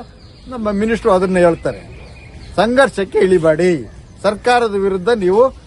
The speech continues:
ಧಿಕ್ಕಾರ ಆಗಲಿ, ಅದು ಪ್ರತಿಭಟನೆ ಅಲ್ಲಿ ಸದ್ಯಕ್ಕೆ ಮಾಡಬೇಡಿ ಅಂತ ಅಂದ್ಬಿಟ್ಟು ಅವ್ರು ಮನವಿ ಮಾಡ್ಕೊಂಡಿದ್ದಾರೆ. ಇದು ಏನ್ ತೋಚುತ್ತೆ ಅಂದ್ರೆ ರಾಷ್ಟ್ರಾದ್ಯಂತ ಹೋರಾಡ್ತಕ್ಕಂಥ ನಮ್ಮ ಅಶೋಕ್ ರಾವತ್ರವರ ನೇತೃತ್ವದ ರಾಷ್ಟ್ರೀಯ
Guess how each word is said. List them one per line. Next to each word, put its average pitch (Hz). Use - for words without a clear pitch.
ಧಿಕ್ಕಾರ 196
ಆಗಲಿ, 180
ಅದು 202
ಪ್ರತಿಭಟನೆ 175
ಅಲ್ಲಿ 160
ಸದ್ಯಕ್ಕೆ 139
ಮಾಡಬೇಡಿ 165
ಅಂತ 143
ಅಂದ್ಬಿಟ್ಟು 135
ಅವ್ರು 226
ಮನವಿ 123
ಮಾಡ್ಕೊಂಡಿದ್ದಾರೆ. 120
ಇದು 220
ಏನ್ 233
ತೋಚುತ್ತೆ 208
ಅಂದ್ರೆ 156
ರಾಷ್ಟ್ರಾದ್ಯಂತ 190
ಹೋರಾಡ್ತಕ್ಕಂಥ 196
ನಮ್ಮ 180
ಅಶೋಕ್ 226
ರಾವತ್ರವರ 180
ನೇತೃತ್ವದ 180
ರಾಷ್ಟ್ರೀಯ 180